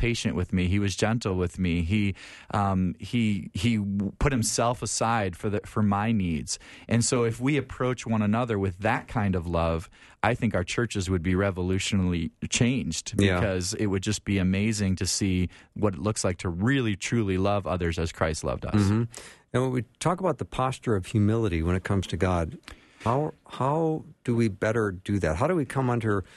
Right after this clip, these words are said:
Speaker 2: the complete authority of God's word in our life and a, a complete sense of,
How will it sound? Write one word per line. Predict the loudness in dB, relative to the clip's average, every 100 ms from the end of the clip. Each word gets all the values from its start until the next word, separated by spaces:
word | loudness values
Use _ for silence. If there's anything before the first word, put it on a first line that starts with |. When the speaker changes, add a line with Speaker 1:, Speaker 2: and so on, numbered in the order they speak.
| -20 _ _ -2
Speaker 2:
the |
complete | 0 -2 -2 0 0 0
authority | -6 -8 -2 2 2 0 0
of | 0 -2 0
God's | 2 2 0
word | 0 2 2
in | 0
our | 0 0
life | 0 -2 -4 -2
and | 0
a, | 0 -2 -8 -20 _ _
a | -4
complete | -2 -2 0 0 0 -4 -18 _
sense | -2 0 2
of, | 0 0 -4